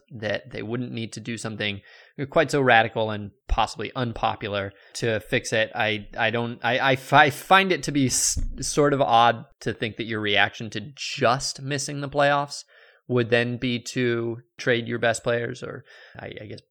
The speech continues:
one, one of your best players, uh, in Brian's case. Uh, so I don't know that I think that it's the right reaction to it, but I do think that it is a reaction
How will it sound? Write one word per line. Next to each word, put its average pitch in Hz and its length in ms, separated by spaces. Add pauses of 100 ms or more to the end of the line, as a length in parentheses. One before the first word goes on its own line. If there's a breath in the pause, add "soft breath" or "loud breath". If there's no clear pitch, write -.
(100)
one, 123 800
one 117 140
of 117 80
your 117 80
best 113 180
players, 110 300 (400 soft breath)
uh, 104 60
in 104 160
Brian's 165 280
case. 135 240 (300 soft breath)
Uh, 107 240
so - 140
I 147 80
don't 160 160
know 147 140
that 127 120
I 104 140
think 107 220
that 104 100
it's - 220
the 110 120
right 147 240
reaction 117 520
to 110 160
it, - 240
but 101 340
I 117 120
do 123 520
think 127 320
that 104 180
it 95 140
is 98 220
a 98 40
reaction 98 540